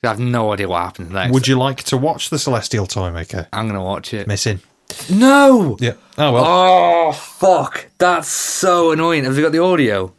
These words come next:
Speaker 2: Yeah, they got the audio. There's one episode of
Speaker 1: That's
Speaker 2: that.
Speaker 1: really annoying.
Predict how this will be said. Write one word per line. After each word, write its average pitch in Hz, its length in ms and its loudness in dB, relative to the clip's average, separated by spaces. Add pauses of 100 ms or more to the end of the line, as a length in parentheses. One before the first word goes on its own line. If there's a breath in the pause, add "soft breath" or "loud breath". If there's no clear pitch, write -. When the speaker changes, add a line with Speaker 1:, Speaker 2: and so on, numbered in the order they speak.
Speaker 2:
Yeah, 165 160 2
they 131 80 2
got 131 140 0
the 110 100 0
audio. 95 400 -2 (180)
There's 147 300 0 (220)
one 147 200 2
episode 104 520 -4 (120)
of 107 140 -4
Speaker 1:
That's 156 400 -2
Speaker 2:
that. 139 80 -2
Speaker 1:
really 113 440 -2
annoying. 117 600 -2